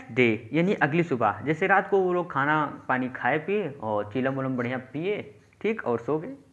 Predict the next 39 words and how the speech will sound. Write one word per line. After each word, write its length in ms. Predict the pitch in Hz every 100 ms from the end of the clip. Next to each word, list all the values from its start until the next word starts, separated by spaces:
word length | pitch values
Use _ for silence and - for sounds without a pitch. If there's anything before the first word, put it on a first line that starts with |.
| _ _ _ _ _ _ -
The 160 | 165
next 180 | 202 247
day, 160 | - 156
यानी 200 | 156 165
अगली 260 | 135 139 180
सुबह, 340 | 120 135 165 123
both 220 | 120 170 175
men, 200 | 131 160
यानी 160 | 160
दोनों 300 | 143 127 165 160
व्यक्ति, 340 | 107 - - _ _ _ -
got 300 | 135 190 175
up, 260 | 165 -
यानी 200 | 113 113
जाग 340 | 104 120 151 156
गए, 160 | 82 - - _ _ _ _ -
in 160 | 185
good 180 | 151 143
season, 440 | - 107 95 - 131
यानी 200 | 170 190
सुबह 480 | - - - 175
सुबह 240 | 156 117 117
ही 100 | 117
कह 120 | 107
सकते 260 | 110 - 107
हैं 120 | 110
आप। 200 | 156 - - - -
The 100 | -
crofter 440 | - 185 185 220
was 340 | 190 156 160 160
in 120 | 185 175
hurry, 340 | - 120 120 110 - - -
अब 120 | 139
जो 80 | 196
किसान 480 | 196 139 135 170 185
था 240 | 120 113 156 - - -
वो 160 | 151 202 - - _ _ _ -
क्या 140 | 190 220
था, 160 | -